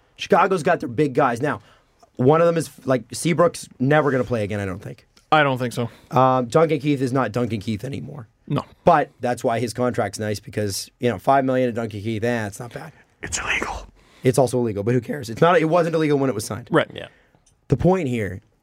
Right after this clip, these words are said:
Speaker 1: is that Chicago has done next to nothing to shore up issues that have been issues for a long time. Stan Bowman needs to be held to account for that. And I'm not saying Stan Bowman is a bad general manager,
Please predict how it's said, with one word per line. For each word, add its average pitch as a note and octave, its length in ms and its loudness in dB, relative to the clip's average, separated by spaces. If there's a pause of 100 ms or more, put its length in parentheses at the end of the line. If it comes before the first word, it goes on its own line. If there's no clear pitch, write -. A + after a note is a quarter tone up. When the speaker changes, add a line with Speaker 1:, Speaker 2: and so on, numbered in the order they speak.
(320)
Speaker 1:
is B2 180 4
that C3 180 0
Chicago C#3+ 480 2
has C3+ 200 -2
done A#2+ 320 -2
next B2+ 420 -4
to D3 100 -4
nothing G#2+ 360 -2 (1700)
to A#2 560 2 (300)
shore D#3+ 420 2
up B2+ 200 -2 (600)
issues C#3+ 380 0
that C#3 120 2
have B2+ 80 -2
been A#2+ 120 0
issues A2+ 320 -2
for B2 120 -2
a A2+ 60 2
long G#2 280 -4
time. F#2+ 280 -8 (260)
Stan D#3+ 420 2
Bowman C#3+ 460 2 (580)
needs D3 340 4
to D3 80 -12
be D3+ 100 0
held C#3+ 200 0
to C3 100 -2
account B2 300 -4
for B2 100 -2
that. G#2 200 -10 (320)
And D#3+ 100 4
I'm F3 100 4
not A3 200 4
saying G#3 260 0
Stan G3 320 0
Bowman D#3 440 0 (140)
is C3+ 180 0
a D#3 60 6
bad C#3+ 340 0
general C#3+ 280 0
manager, D#3+ 440 -2